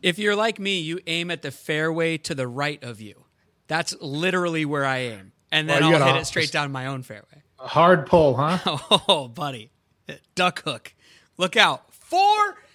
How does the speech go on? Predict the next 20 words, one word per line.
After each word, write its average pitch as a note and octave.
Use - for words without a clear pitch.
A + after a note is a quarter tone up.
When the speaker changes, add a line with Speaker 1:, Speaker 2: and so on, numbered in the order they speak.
Speaker 1:
Um, F#3+
<laughs> -
number B3+
eight C4
on F#3
my F3
list D#3+
here, D3
Alex G3
Collins, E3+
man. D3+
Mini F#3+
beast F3
mode E3
again. C#3+
That C#3+
touchdown F3+
run D#3+
was C3+
awesome. E3+